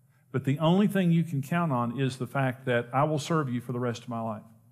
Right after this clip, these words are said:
My commitment is to serve you. It doesn't matter if I need it. Doesn't matter. It matters that you need it, and I love you, and I will serve you. Um, let me t-, tell you about the power of a servant spirit. Now, this is Jesus in John thirteen.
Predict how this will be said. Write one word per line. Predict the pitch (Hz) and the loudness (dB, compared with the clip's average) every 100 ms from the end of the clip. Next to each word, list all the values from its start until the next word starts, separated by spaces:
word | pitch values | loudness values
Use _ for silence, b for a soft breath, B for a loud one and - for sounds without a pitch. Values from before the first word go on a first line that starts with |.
| _ _ _ _ _ _ - | _ _ _ _ _ _ -4
My | 123 139 | 2 4
commitment | 156 175 143 131 127 | 4 2 2 0 -2
is | 123 | -2
to | 131 | -4
serve | - 127 | -2 -2
you. | 120 | 0
It | 131 135 | 0 2
doesn't | 147 147 | 2 4
matter | 160 147 | 4 2
if | - | 0
I | 117 | -2
need | 117 107 | -2 -4
it. | - - _ _ _ _ _ _ - | -8 -18 _ _ _ _ _ _ -10
Doesn't | 113 | -4
matter. | 120 127 - - - - _ - | -2 -2 -4 -12 -20 -20 _ -6
It | 113 | 0
matters | 135 131 - | 2 2 0
that | 123 | -2
you | 127 151 | 0 2
need | 151 156 | 2 2
it, | 165 160 - | 0 -4 -4
and | 120 | 0
I | |
love | 117 127 147 143 | 2 4 4 2
you, | 147 147 120 | -2 -4 -4
and | 120 | -4
I | |
will | 117 | -4
serve | 117 131 113 113 | -6 -6 -6 -8
you. | - - b b b b b b | -14 -18 b b b b b b
Um, | 123 123 117 120 | 2 4 4 2
let | 139 | 4
me | 175 | 4
t-, | 170 151 - | 2 -6 -8
tell | - 175 | 0 2
you | |
about | 147 143 | 4 2
the | 131 113 | 2 -2
power | 117 - 175 165 | -4 0 4 4
of | 135 | 4
a | 123 | 0
servant | - 127 123 | 0 0 -2
spirit. | - 139 120 | -4 -2 0
Now, | 131 | 0
this | 160 | 0
is | 185 | 0
Jesus | 139 180 180 131 113 - | 2 2 2 0 -4 -4
in | 127 120 | -4 -2
John | 156 160 151 | 2 2 2
thirteen. | 160 143 - 160 135 107 107 | 0 -2 -4 -4 -2 -2 -6